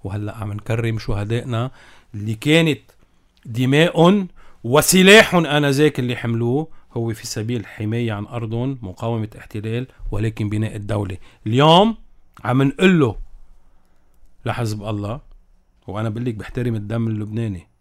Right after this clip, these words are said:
مش الدم الإيراني إذا سال هون. الدم الإيراني خليه يسيل على أرضه ويدافع عن أرضه، ما إله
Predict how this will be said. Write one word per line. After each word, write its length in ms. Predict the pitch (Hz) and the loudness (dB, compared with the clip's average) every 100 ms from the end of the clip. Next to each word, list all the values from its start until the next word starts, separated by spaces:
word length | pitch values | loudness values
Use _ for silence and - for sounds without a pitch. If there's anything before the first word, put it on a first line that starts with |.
| _ | _
مش 220 | 110 131 | -6 -6
الدم 280 | 117 120 113 | -6 -4 -4
الإيراني 520 | 104 110 107 107 101 | -4 -8 -8 -6 -8
إذا 160 | 98 95 | -10 -12
سال 280 | - 92 92 | -12 -12 -12
هون. 180 | 95 92 _ _ _ _ _ _ _ _ - | -14 -16 _ _ _ _ _ _ _ _ -12
الدم 220 | 110 110 | -8 -8
الإيراني 440 | 98 107 117 120 | -8 -8 -6 -6
خليه 260 | - 107 110 | -8 -8 -8
يسيل 260 | - 117 | -8 -8
على 160 | 101 104 | -8 -10
أرضه 320 | - 110 107 | -10 -10 -10
ويدافع 360 | 98 101 101 98 | -10 -10 -10 -10
عن 140 | 101 | -12
أرضه، 360 | 120 101 95 - _ _ _ _ _ | -12 -14 -14 -20 _ _ _ _ _
ما 280 | 117 147 - | 0 2 4
إله 240 | 165 113 | 2 2